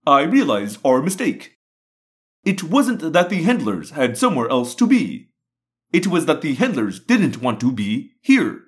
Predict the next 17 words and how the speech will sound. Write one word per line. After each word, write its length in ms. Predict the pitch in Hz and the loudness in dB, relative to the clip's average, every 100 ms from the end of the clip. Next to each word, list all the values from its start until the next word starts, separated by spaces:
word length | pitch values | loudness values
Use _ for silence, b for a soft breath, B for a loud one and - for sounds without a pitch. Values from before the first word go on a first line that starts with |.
| _ _ _ _ _ _ _ _ _ _ _ _ - | _ _ _ _ _ _ _ _ _ _ _ _ -2
And 180 | 147 135 | 0 2
when 240 | 196 220 | 0 2
the 140 | 220 220 | 0 2
door 320 | 262 277 254 | 2 0 2
opened, 480 | 277 143 98 - - _ _ - | 0 0 -2 -6 -18 _ _ 2
I 180 | 151 143 | 2 4
saw 400 | 143 202 113 107 | 2 2 2 -2
the 140 | 123 | 0
reason 400 | 120 120 170 220 | 2 2 2 4
why. 380 | 254 127 73 - _ _ _ _ _ _ _ _ _ _ - | 4 2 -2 -14 _ _ _ _ _ _ _ _ _ _ -6
If 200 | 202 202 | -4 0
there 160 | 214 | 2
had 180 | 202 160 | 2 2
been 220 | 165 151 240 | 2 2 2
any 300 | 269 277 240 | 4 4 4
slight 420 | - 247 247 175 | 2 0 0 2
doubt 400 | 214 - - | 2 2 -10